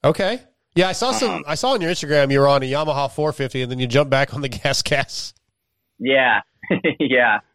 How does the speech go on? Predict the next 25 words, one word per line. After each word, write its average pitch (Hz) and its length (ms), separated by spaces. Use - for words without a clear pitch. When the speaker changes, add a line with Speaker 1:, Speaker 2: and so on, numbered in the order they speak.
Speaker 1:
That's 165 180
Speaker 2:
I - 40
Speaker 1:
funny. 139 160
Speaker 2:
really 147 120
like 170 300
that 143 120
Yamaha 143 380
four 127 240
fifty, 123 360
but 117 320
the 127 60
K 160 380
T 131 100
M 123 220
on 107 240
Supercross 107 520
is, 98 80
it's 123 180
pretty 113 200
nice. 101 320
I 104 40
really 107 240
like 98 260
that 95 160
bike. 95 320